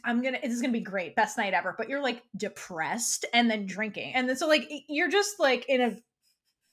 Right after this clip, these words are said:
bad place. So then she's like, obviously that's not going well. And then meets Yuki, who's just, like, fun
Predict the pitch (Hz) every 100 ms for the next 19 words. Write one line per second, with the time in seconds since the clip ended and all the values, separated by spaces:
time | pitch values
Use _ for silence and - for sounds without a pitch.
0 | _ _ 202 196 202 196 214 156 117 -
1 | - - - - 370 349 339 - 359 339
2 | 381 359 - - 294 339 381 370 294 262
3 | 262 240 226 208 180 175 247 311 311 269
4 | 330 359 202 170 220 208 254 240 233 208
5 | 196 - _ _ _ - 170 170 185 226